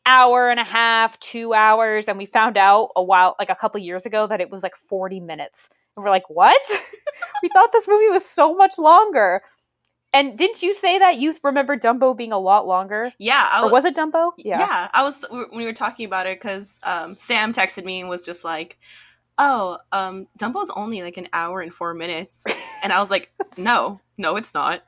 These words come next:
Speaker 2: Like, you're
Speaker 1: <laughs>
Speaker 2: wrong." <laughs> 'Cause I, I
Speaker 1: This is so
Speaker 2: actually,
Speaker 1: short.
Speaker 2: yeah, like, I actually watched Dumbo, like, pretty, it was one of, like, the movies I would replay.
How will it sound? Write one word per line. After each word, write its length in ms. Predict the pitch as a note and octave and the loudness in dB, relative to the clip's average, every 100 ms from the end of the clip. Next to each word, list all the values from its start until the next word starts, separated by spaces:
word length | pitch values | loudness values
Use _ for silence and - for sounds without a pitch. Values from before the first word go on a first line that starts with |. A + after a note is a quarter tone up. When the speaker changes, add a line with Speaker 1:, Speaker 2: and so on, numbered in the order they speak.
| _ - | _ -8
Speaker 2:
Like, 200 | E3+ F#3+ | -8 -4
you're 140 | E3+ | -4
Speaker 1:
<laughs> 140 | C4+ F#4+ | 2 4
Speaker 2:
wrong." 320 | - - - | 4 4 6
<laughs> 1900 | F#4+ - A#4 A#4+ G4 F4 A4 - F#4+ - G4 _ _ _ _ - - - - | 2 2 -6 0 0 2 2 4 2 0 -4 _ _ _ _ -20 -20 -16 -4
'Cause 200 | D4 A#3 | -4 -2
I, 360 | - D#4+ D#4+ - _ | 0 0 0 -4 _
I 160 | - D4 | 0 2
Speaker 1:
This 100 | C4 | 0
is 60 | B3 | 2
so 60 | |
Speaker 2:
actually, 560 | A#3 A#3+ - C#4 C4 A3 | 2 2 -2 -2 -4 -6
Speaker 1:
short. 400 | G#3+ C4 G3+ F3 | -10 -14 -14 -12
Speaker 2:
yeah, 380 | G3+ G4+ A#3 - _ | -2 0 2 -2 _
like, 200 | G#3+ - _ _ _ | -10 -10 _ _ _
I 240 | - G#3+ - | -2 0 0
actually 680 | F#3 G3 - G3 F#3+ F#3 F#3 _ _ _ _ | -2 0 -4 -10 -12 -14 -16 _ _ _ _
watched 560 | F3 F3 E3+ F3 - _ - | -6 -2 -2 -4 -16 _ -12
Dumbo, 500 | D#3+ D3+ - - G3+ _ _ - | -10 -8 -10 -10 -16 _ _ -6
like, 340 | D#3+ - - _ _ _ _ | -6 -6 -14 _ _ _ _
pretty, 600 | - G3+ G#3 F#3+ F3 E3 _ _ | -12 -10 -10 -10 -12 -16 _ _
it 60 | G3+ | -6
was 160 | B3 | -6
one 200 | G#3+ G3+ | -4 -4
of, 80 | G3+ | -4
like, 220 | F3+ E3 | -6 -8
the 80 | F#3 | -12
movies 340 | E3+ E3+ D#3+ D#3 | -10 -8 -8 -6
I 80 | |
would 160 | D#3 D#3 | -6 -6
replay. 500 | D3 - D#2 - - | -10 -12 -12 -12 -14